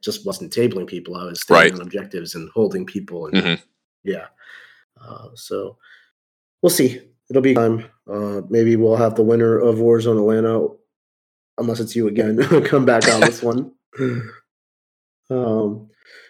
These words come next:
Speaker 1: so yeah. Uh, anything else you wanna ask, John, or add to this?
Speaker 3: No, I think we've actually had a pretty thorough strategy discussion. It was really interesting 'cause your, your list is very unique.
Speaker 1: It's super unique. And I think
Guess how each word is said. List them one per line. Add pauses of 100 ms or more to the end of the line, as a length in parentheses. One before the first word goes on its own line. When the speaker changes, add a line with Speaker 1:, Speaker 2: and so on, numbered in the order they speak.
(360)
Speaker 1:
so
yeah. (600)
Uh,
anything
else
you
wanna
ask,
John,
or
add
to
this? (720)
Speaker 3:
No,
I
think
we've
actually
had
a
pretty
thorough (260)
strategy
discussion.
It
was
really
interesting
'cause
your, (500)
your
list
is
very
unique.
Speaker 1:
It's
super
unique. (200)
And
I
think